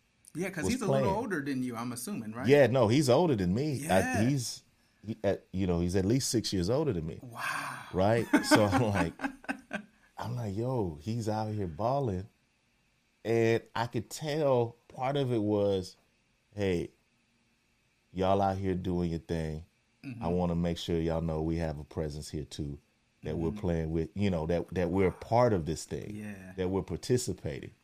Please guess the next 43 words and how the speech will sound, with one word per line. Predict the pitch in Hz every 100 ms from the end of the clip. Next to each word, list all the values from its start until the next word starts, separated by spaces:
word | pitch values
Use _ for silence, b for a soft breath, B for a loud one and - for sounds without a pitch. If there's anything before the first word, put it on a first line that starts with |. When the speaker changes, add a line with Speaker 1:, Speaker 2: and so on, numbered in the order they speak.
| _ 110
Speaker 1:
Right. | 110 101 92 _
Speaker 2:
So | - 117
lo | 113 127 143
and | 117
behold, | 95 101 131 123 92 - _ _ _ _ _ _ _ _ _ _ _ 92
they | 95 110
not | 120 113
only | - 104 98
end | 95 90
up | 80 -
playing, | 110 117 92 80
they | 87
end | - 104 98
up | -
winning | 87 95 87
the | 76
tournament. | - 101 98 - - _ _ _ -
Speaker 1:
Okay. | - -
Speaker 2:
Dude | 156 156 156
can | - 85
ball. | 73 92 120 80 - - _ -
Speaker 1:
Oh, | 170 -
Speaker 2:
I |
mean, | 214
Speaker 1:
I | 180
bet | 226
he | 202
can. | 170 196 254 175 110 110
Yeah, | 180 185
I | 170
heard | 220
a | 214
Speaker 2:
in | 117
Speaker 1:
little | 123
Speaker 2:
his | 113
Speaker 1:
bit | 95
about | -
it. | 139
Speaker 2:
forties, | 147 127 87 82 -
he | 104
can | 110
Speaker 1:
Yeah. | 190 214
Speaker 2:
ball | 90 78 73